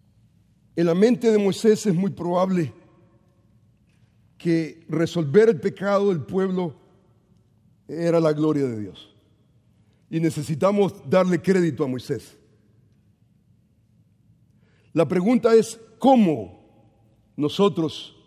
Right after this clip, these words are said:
en nuestra limitación, podemos obtener la gloria de Dios para tratar con nuestro pecado? Esa es la pregunta.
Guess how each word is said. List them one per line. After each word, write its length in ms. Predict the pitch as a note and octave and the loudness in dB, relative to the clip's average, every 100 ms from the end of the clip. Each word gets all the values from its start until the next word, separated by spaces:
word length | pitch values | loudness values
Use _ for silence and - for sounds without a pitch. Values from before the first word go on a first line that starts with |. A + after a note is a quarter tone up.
| _ _ _ _ _ _ _ _ - | _ _ _ _ _ _ _ _ -4
en 320 | E3 E3 F#3 | -2 0 0
nuestra 580 | A#3+ C4 - C4 B3+ A#3+ | 2 0 -2 -6 -4 -2
limitación, 920 | G3 F#3+ F3+ F3+ - G3 E3+ A#2+ F#2 - _ _ _ _ _ _ - | 0 -2 -2 -6 -2 0 0 -2 -6 -16 _ _ _ _ _ _ -6
podemos 800 | D3+ D#3+ G#3 G#3 F3+ - - _ _ _ - | -4 0 2 2 -2 -8 -18 _ _ _ -12
obtener 680 | C#3 G#2+ D3 D#3 F3+ F3+ D#3 | -12 -4 -2 0 0 -4 -4
la 180 | C#3+ | -4
gloria 440 | C#3 C#3 D#3+ D#3+ D#3 | -4 -4 -2 -2 -2
de 140 | C#3+ | -4
Dios 360 | B2+ C#3+ D3 - _ _ | -4 -4 -4 -8 _ _
para 200 | C3+ C3+ | -8 -8
tratar 400 | C3+ A#2+ C#3+ C3+ | -8 -8 -6 -6
con 160 | C3 B2+ | -6 -8
nuestro 260 | A2+ A2 | -8 -12
pecado? 420 | G#2 G#2+ G2+ D#2+ _ _ _ _ _ _ _ | -12 -14 -14 -16 _ _ _ _ _ _ _
Esa 200 | C3 B2 | -14 -8
es 60 | D#3+ | -4
la 100 | D3+ | -4
pregunta. 500 | D3 D3 E3+ C3+ F2+ | -4 -4 -4 -4 -10